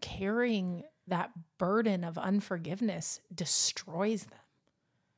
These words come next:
But then you, you watch, and you watch what Jesus can begin to do as he takes that burden from them and helps them to forgive. And the forgiveness really isn't for the per-, I mean,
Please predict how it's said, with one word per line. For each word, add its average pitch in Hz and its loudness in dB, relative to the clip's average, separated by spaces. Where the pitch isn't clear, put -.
But 202 0
then 226 4
you, 214 6
you 202 0
watch, 190 0
and 202 2
you 190 4
watch 190 2
what 226 0
Jesus 196 -2
can 185 -4
begin 185 -4
to 180 -2
do 175 -4
as 180 -2
he 180 -8
takes - -8
that 196 -4
burden 190 0
from 170 -6
them 220 -2
and 170 -4
helps - 2
them 208 4
to 180 -4
forgive. 190 2
And 196 6
the 175 2
forgiveness 226 4
really 202 2
isn't 226 4
for - 0
the 190 2
per-, - -6
I 240 6
mean, 220 8